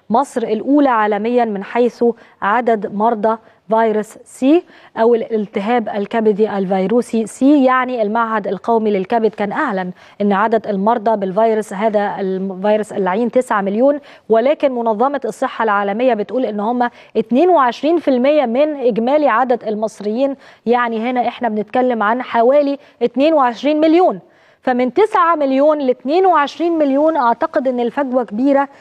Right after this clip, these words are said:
ولازم أن احنا نرجع لقواعد البيانات الموجودة عندنا ونحدث الأرقام الموجودة عندنا، عشان دي بيترتب عليها إحصائيات تانية، ويعني تخطيط عام لإدارة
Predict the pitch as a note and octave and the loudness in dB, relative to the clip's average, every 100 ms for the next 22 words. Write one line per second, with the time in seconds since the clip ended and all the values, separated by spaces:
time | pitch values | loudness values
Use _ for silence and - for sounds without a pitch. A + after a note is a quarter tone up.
0 | _ A3 A#3 C#4+ C#4+ A#3+ C#4+ - B3 D4 | _ 0 2 2 0 -4 -6 -4 2 2
1 | F4 D#4+ E4 B3+ C#4+ B3+ A#3+ C#4 C4 A#3 | 2 2 2 2 -2 2 2 2 2 0
2 | A3+ A#3 A3+ C#4 C#4 A3+ A3 C#4 B3 A3+ | 0 2 2 -2 -2 -2 0 0 0 0
3 | A3 C#4 C#4+ - - - A#3 A3+ E4+ C#4 | 2 0 0 -6 -20 -4 -4 0 -4 -2
4 | D#4+ C4 B3 A3+ - D4 D4 C4 A#3 A3+ | -2 0 0 -2 0 0 2 0 0 0
5 | C#4+ C4+ A#3+ A#3 C#4+ C#4+ - - - C#4+ | 0 2 0 0 0 0 -6 -10 -4 -2
6 | F4 E4 F#4 E4 D#4 D4 D4 F4+ D#4+ C4 | 0 2 2 2 0 2 0 0 -2 0
7 | B3 C#4+ D4+ C4 - - A#3+ B3 D4 - | 0 0 0 0 -2 -2 0 2 0 -2
8 | D4 D4 C#4+ - - - A#3 C4+ C#4 - | 0 0 -2 -8 -20 -4 0 0 -2 -6
9 | - A#3 G#3+ G#3+ A3+ - - _ _ _ | -10 -6 -4 -2 -4 -6 -20 _ _ _
10 | _ - C4 - F4+ A4 A4+ B3+ C4 D#4+ | _ -6 -4 0 4 4 4 0 2 0
11 | D#4+ C4 C#4 D#4 C#4+ _ _ - B3+ C4+ | -2 0 2 2 -2 _ _ -2 2 4
12 | E4 F4 | 4 2